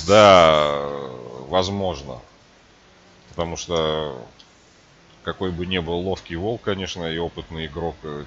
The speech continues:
тем не менее, как бы понтом против Рима. А, с учетом вышесказанного. <laughs> Итак, качки-новобранцы, три зайценов по центру. Кроме этого, отряд избранных мечников,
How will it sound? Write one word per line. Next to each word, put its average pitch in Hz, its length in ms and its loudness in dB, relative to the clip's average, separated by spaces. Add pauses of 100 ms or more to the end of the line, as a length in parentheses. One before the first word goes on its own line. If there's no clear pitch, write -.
тем 78 160 -10
не 78 80 -10
менее, 82 340 -6
как 69 180 -8
бы 71 280 -12 (120)
понтом 87 340 -6
против 80 420 -14
Рима. 80 300 -8 (1600)
А, 98 220 0
с - 120 -4
учетом 98 360 0
вышесказанного. 139 840 8 (340)
<laughs> 147 400 2
Итак, 143 320 8
качки-новобранцы, 117 1040 6
три 110 360 2 (360)
зайценов 82 720 2
по 87 200 -10
центру. 80 520 -6
Кроме 90 280 -4
этого, 78 260 -2
отряд 98 340 -2
избранных 87 500 -6
мечников, 73 680 -10